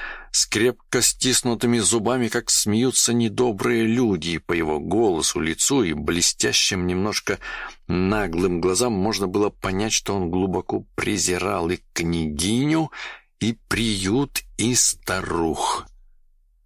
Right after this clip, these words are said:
Во всем, что он так неумело и грубо рассказал, не было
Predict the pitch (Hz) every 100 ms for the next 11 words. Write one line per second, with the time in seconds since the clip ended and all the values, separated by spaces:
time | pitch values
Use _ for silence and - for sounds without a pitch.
0 | _ _ - 78 - - 120 113 87 -
1 | 92 90 71 - 101 - - 85 82 90
2 | 107 82 82 - 95 107 76 73 69 -
3 | 85 - 127 80 76 98 104 113 117 117